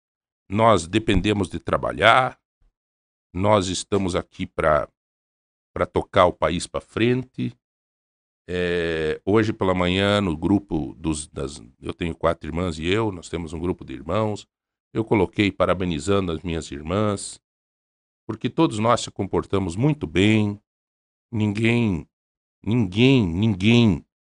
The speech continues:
é, é, sabe, ninguém, é, brigou, ninguém, sabe, é, é uma ignorância do tamanho do mundo. E o que nós temos que fazer nesse momento é exatamente isso:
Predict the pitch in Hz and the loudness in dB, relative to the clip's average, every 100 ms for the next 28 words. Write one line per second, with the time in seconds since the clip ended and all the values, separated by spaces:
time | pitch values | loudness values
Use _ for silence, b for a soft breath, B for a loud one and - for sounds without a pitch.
0 | _ _ _ - 85 85 82 78 76 71 | _ _ _ -8 -4 -2 -4 -6 -6 -8
1 | 67 64 53 - _ _ _ _ _ _ | -8 -8 -10 -16 _ _ _ _ _ _
2 | _ _ _ _ - 71 62 58 - _ | _ _ _ _ -16 -14 -14 -16 -18 _
3 | _ _ - - 76 64 - - 107 95 | _ _ -8 -4 -4 -4 -10 -6 -4 0
4 | 113 139 135 90 71 - _ _ _ _ | 4 4 4 2 -2 -10 _ _ _ _
5 | _ _ _ _ _ _ _ - 90 80 | _ _ _ _ _ _ _ -10 -4 0
6 | 113 104 123 117 117 113 110 - _ _ | 0 0 6 8 8 6 2 -10 _ _
7 | _ _ _ - 127 107 135 143 123 90 | _ _ _ -8 -6 0 2 2 2 -2
8 | 67 - 127 104 90 117 - 127 151 160 | -8 -6 -4 -4 -4 -6 -6 -8 -6 -8
9 | 117 156 165 98 82 117 139 - 117 113 | -6 -4 -2 0 2 2 0 -2 -4 -2
10 | 110 135 107 82 73 _ _ _ _ _ | -2 -2 -2 -4 -8 _ _ _ _ _
11 | _ _ _ _ 185 - 247 156 - 139 | _ _ _ _ -2 2 2 2 2 0
12 | - - 87 80 107 87 - 78 73 107 | -2 -2 -2 0 0 0 -2 -6 -4 -2
13 | 180 170 - 202 214 - 147 147 170 98 | -2 -2 -4 -2 -4 -2 0 2 0 -2
14 | 82 - - | 0 2 0